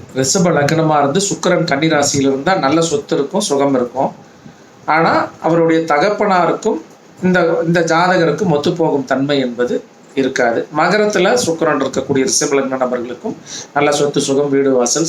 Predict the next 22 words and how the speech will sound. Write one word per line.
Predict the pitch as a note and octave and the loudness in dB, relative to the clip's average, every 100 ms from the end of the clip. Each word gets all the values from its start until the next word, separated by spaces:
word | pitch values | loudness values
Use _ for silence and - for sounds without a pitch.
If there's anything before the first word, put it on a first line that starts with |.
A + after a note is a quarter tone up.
| D3 | -2
சுகத்தோட | C#3 C3+ C#3 | -2 0 0
வாழக்கூடிய | C3+ B2+ B2+ B2 B2 | 2 2 0 0 0
அமைப்பு | A#2+ A2 B2 | 0 0 -2
என்பது | A2+ B2 A#2+ | -2 -2 -2
உண்டு. | A#2 A2+ B2 - - - - - - - | -4 -4 -6 -6 -18 -20 -20 -20 -20 -6
அடுத்து | G3+ G#3+ G3 | -2 0 2
மிதுன | F3 A3+ | 2 2
லக்னம். | G#3 E3+ C#3 B2+ - - - - - - - | 2 2 2 0 -4 -14 -20 -18 -18 -10 -2
மிதுன | E3+ F3+ B3 | 0 2 2
லக்னம் | A3 E3+ E3 E3 D#3 | 2 2 2 2 0
அப்படின்னாவே | C3+ C#3 C3+ C#3 D#3+ - - - - - - - - | 0 2 2 2 2 -2 -8 -20 -20 -20 -20 -20 -10
சுக்கிரன் | - G#3 G3+ B3 A#3 B3+ - - - - - - - - - - | -2 -2 2 2 2 0 -2 -14 -20 -20 -20 -20 -20 -20 -20 -6
உடைய | F#3 F3+ E3+ | 0 2 4
வீடான | E3 F3 F3 D#3+ D#3+ E3 E3+ - - C3 | 4 2 2 2 2 2 -2 -10 -20 -2
துலாம் | D3+ F#3 G3+ F3+ | 2 2 2 2
ராசியில் | D#3+ D#3 D#3+ D3 C3+ | 2 2 0 0 0
புதன் | D3+ E3+ E3 | 0 2 2
நின்றிருந்தாலும், | C#3 C#3 C3 B2+ B2 A#2+ A#2+ C#3+ C#3 - - - - - - - - - | 2 2 2 0 2 2 2 0 -2 -12 -20 -20 -20 -20 -20 -20 -20 -4
அல்லது | D#3 F3+ F3 E3 | 0 2 2 2
சனி | A3+ A3 | 2 2
பகவான் | G#3+ G#3+ G#3 G3 | 2 2 2 2
வீடான | E3+ E3+ E3+ D#3+ D3+ D3+ D#3+ | 2 2 2 2 2 2 0